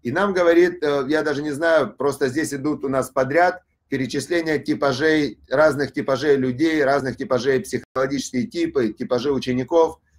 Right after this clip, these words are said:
И здесь нам говорится в пятнадцатой главе,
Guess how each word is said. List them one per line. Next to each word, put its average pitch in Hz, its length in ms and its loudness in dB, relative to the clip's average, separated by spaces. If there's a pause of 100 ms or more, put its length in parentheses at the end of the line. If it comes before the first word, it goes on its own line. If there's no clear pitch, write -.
(340)
И 151 360 4 (920)
здесь 196 280 4
нам 165 200 2
говорится 160 380 2
в - 20 -14
пятнадцатой 147 500 -2
главе, 135 480 0